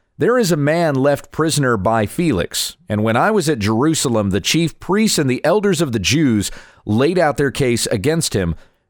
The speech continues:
asking for a sentence of condemnation against him. I answered them that it was not the custom of the Romans to give up anyone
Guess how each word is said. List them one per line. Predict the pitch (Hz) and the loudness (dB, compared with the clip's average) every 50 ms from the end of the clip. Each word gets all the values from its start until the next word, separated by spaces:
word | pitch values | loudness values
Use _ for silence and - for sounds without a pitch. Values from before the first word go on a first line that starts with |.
| _ _ | _ _
asking | 127 143 175 208 - - 214 196 | -2 -2 0 -2 0 0 0 0
for | 160 - 185 160 143 | 0 0 0 0 0
a | 123 | 0
sentence | - - - 185 190 202 190 - 185 160 139 - | 0 -2 -2 0 0 0 0 0 0 0 0 -2
of | 147 113 - | -2 -2 -2
condemnation | - 165 160 156 139 127 127 147 185 196 170 - 143 113 | -2 -2 0 0 0 0 0 0 0 0 0 0 -2 -2
against | 98 82 98 92 85 - - - | 0 0 -2 -2 -2 -4 -4 -6
him. | 82 - - - _ _ _ _ _ _ _ _ _ _ _ _ | -6 -6 -8 -12 _ _ _ _ _ _ _ _ _ _ _ _
I | - 110 107 123 156 | -4 -2 0 0 0
answered | 170 127 107 98 - - 104 87 | 0 0 0 0 -2 -2 -2 -2
them | 78 107 127 175 190 | 0 0 0 0 0
that | 156 151 143 | 0 2 2
it | 143 143 139 | 2 2 2
was | 147 135 107 101 | 0 0 0 0
not | 107 107 120 131 139 151 - | 0 0 2 0 0 0 -2
the | 143 117 | -4 -2
custom | - - 190 220 208 - - 185 147 | 0 0 0 0 -2 -2 -2 -2 -2
of | 127 92 | -2 0
the | 98 117 | 0 -2
Romans | 107 101 107 101 92 95 110 135 135 - | 0 2 0 0 0 0 0 -2 -2 -2
to | - 139 | -2 0
give | 120 110 101 92 | 0 0 0 2
up | 107 104 - 185 | 0 0 2 0
anyone | 226 262 254 202 139 113 107 98 92 90 | 0 2 2 0 0 2 0 0 -2 -2